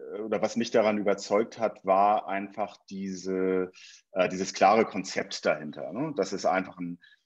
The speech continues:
äh, klaren Anfang gibt. Es gibt die Zeit dazwischen, wo im Grunde genommen klar ist, welche Themen bearbeitet werden,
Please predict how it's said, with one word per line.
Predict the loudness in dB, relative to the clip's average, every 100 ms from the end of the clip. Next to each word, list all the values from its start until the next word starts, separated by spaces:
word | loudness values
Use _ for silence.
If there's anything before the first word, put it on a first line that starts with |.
| _
äh, | -2 0
klaren | 0 4 6 6 2
Anfang | -2 -2 0 0 -2
gibt. | -6 -8 -10
Es | -14 -12
gibt | -12 -12 -12
die | -8
Zeit | 0 0 0
dazwischen, | -6 -6 -6 -4 -2
wo | -2 -2
im | 0
Grunde | -2 -2
genommen | 0 0 0 -2 -2 -6
klar | 0 6 6 6
ist, | 2
welche | -2 -2
Themen | -4 -2 0 4
bearbeitet | 4 6 4 2 0 0
werden, | 4 4 2 -12